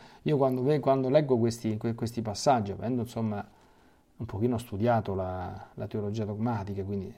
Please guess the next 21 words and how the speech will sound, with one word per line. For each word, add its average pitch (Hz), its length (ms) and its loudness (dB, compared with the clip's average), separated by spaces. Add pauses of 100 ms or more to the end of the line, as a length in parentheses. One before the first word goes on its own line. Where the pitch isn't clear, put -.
sapendo 110 560 -2
anche 107 220 -2
cosa 104 220 -6
insegna 104 280 -8
la 131 120 -2
Chiesa, 123 580 -2 (640)
eh, 113 180 -10
come 110 200 -4
dire, 92 240 -4
eh, - 600 -14 (220)
go-, 156 220 8
gongolo, 139 560 10
perché 107 220 -2
dico, 104 180 0
guarda 139 360 6
qua, 135 320 4
sta 107 180 -6
esattamente 113 500 -2
dicendo 113 640 -2
quello 107 440 -4
che, 110 300 -4